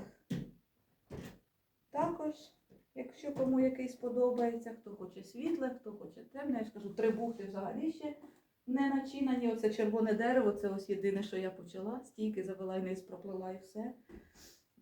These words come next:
І коричневий меланж, темне дерево, йде до мене бланш.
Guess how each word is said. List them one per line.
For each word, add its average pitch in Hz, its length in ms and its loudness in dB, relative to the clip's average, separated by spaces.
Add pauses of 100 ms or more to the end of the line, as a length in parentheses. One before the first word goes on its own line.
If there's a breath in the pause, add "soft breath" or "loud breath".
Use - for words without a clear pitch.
І 208 260 2 (1800)
коричневий 180 580 -4
меланж, 262 680 0
темне 185 340 -10
дерево, 226 480 0
йде 175 180 -4
до 170 100 -6
мене 170 340 0
бланш. 285 580 -4